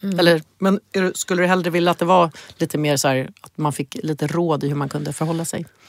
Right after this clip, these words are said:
Speaker 1: Jag kan inte säga precis och säga det är det här, för då
Speaker 2: Mm.
Speaker 1: skulle jag inte s-,
Speaker 2: Nej, men
Speaker 1: liksom
Speaker 2: såklart.
Speaker 1: säga som
Speaker 2: Visst.
Speaker 1: jag sa.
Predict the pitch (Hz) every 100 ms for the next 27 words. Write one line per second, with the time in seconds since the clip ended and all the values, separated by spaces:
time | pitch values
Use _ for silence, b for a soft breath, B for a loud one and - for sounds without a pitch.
0 | B B B B - - 127 147 127 139
1 | 156 139 139 143 135 135 - - 156 -
2 | 143 131 147 139 131 135 170 131 131 139
3 | 147 156 156 151 147 147 160 151 - -
4 | 151 - - - - - 185 185 151 -
5 | 165 160 170 180 185 170 175 196 160